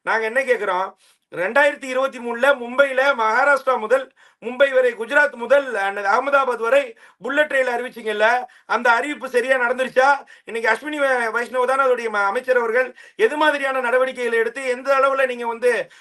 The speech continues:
புல்லட் ட்ரெயினை இயக்கிட்டு இருக்கிறீங்க? எதை எடுத்தாலும் பொய். இங்க ஒருத்தர் இருக்கிற அண்ணாமலைன்ட்டு பாஜக மாநில தலைவர், இங்கேயும் பொய், தலைமையிலையும் பொய், மாநிலத்திலையும் பொய். வாய், ஒரு பக்கம் ரிசர்வேஷன் மூலியமாக நான் படித்தேன்னு சொல்றது,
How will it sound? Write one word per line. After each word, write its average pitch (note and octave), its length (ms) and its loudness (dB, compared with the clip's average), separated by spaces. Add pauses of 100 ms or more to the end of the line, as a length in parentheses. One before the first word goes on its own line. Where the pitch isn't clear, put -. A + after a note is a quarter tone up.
(100)
புல்லட் C#4 300 0
ட்ரெயினை B3 220 0
இயக்கிட்டு A#3+ 380 0
இருக்கிறீங்க? A3+ 540 -4 (280)
எதை G#3+ 500 0
எடுத்தாலும் D4+ 680 0
பொய். B3 320 -4
இங்க B3+ 240 -2
ஒருத்தர் B3+ 100 -8
இருக்கிற C4 400 2
அண்ணாமலைன்ட்டு A#3 640 -2 (240)
பாஜக B3+ 400 2
மாநில A3 260 0
தலைவர், F#3+ 380 -4 (180)
இங்கேயும் B3 480 -10
பொய், B3+ 300 0
தலைமையிலையும் C4+ 720 -2
பொய், C4 300 0
மாநிலத்திலையும் B3+ 680 -2
பொய். B3 420 -6 (220)
வாய், A#3 260 4
ஒரு B3+ 220 2
பக்கம் C4+ 260 2
ரிசர்வேஷன் C4+ 500 -2
மூலியமாக B3+ 600 0 (220)
நான் A3 160 0
படித்தேன்னு A#3 420 0
சொல்றது, G3+ 520 -2